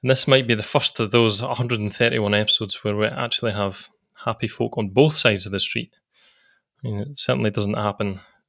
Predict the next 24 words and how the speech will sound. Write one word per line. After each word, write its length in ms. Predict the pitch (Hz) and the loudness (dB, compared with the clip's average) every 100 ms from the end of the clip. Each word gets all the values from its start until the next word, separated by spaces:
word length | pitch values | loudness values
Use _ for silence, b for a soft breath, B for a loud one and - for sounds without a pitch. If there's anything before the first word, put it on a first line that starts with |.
| _ 127 | _ -4
very 280 | 110 98 | 0 4
often, 400 | 104 107 - 101 | 4 4 0 -4
or 100 | 98 | -2
not 200 | 104 107 - | 2 2 0
since 180 | 98 | -4
we've 120 | 104 98 | -4 -4
been 120 | 101 | -4
doing 120 | 104 | -4
the 40 | 95 | -2
podcast 520 | 110 104 - 151 120 | -4 -4 -10 -10 -8
anyway. 300 | 107 101 104 B B B B B B - | -4 -4 -6 B B B B B B 2
Uh, 380 | 113 110 113 110 | 6 8 8 6
Dundee 200 | 143 139 | 6 6
United 300 | 127 139 139 | 6 4 2
came 180 | - 120 | 2 4
away 400 | 120 127 127 107 - | 6 6 6 2 -4
with 80 | 113 | -2
an 80 | 101 | -2
impressive 420 | - 123 - 110 | 2 2 2 0
victory 380 | 117 - - 113 | -2 -2 -2 -2
at 80 | - _ | -4 _
cup-hogging 680 | - - - 120 110 104 98 - | -8 -8 -2 0 2 0 -2 -8
Saint 240 | - 113 110 | -10 -4 2
Johnstone. 500 | 139 139 151 139 | 4 4 0 -2